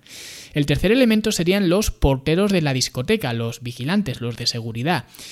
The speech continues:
que siempre están en la puerta, ¿no? Que este, en esta analogía serían los receptores de la insulina, o bueno,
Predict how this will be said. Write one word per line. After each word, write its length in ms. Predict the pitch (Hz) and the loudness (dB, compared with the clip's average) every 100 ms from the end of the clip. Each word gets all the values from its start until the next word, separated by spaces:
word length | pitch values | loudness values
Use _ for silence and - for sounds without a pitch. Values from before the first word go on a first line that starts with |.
| - - _ _ | -18 -20 _ _
que 160 | 127 117 | -4 -2
siempre 240 | 127 127 | -2 -2
están 200 | - 120 | -4 -2
en 80 | 120 | -2
la 120 | 117 | 0
puerta, 320 | 202 180 117 | 2 2 2
¿no? 140 | 156 202 | 0 2
Que 100 | 143 | 0
este, 500 | - 180 175 170 - | 0 2 4 2 -4
en 280 | - 127 123 | -6 -4 -2
esta 180 | 147 170 | -2 0
analogía 420 | 156 147 165 180 | 2 0 2 0
serían 360 | - 143 170 151 | 0 0 2 2
los 220 | 175 214 | 2 -2
receptores 600 | 147 135 131 123 139 156 | -6 -4 -6 -4 -2 -2
de 60 | 147 | 0
la 80 | 135 | -2
insulina, 420 | 131 151 208 180 | 0 2 2 2
o 60 | |
bueno, 260 | 131 139 - | 0 -2 -4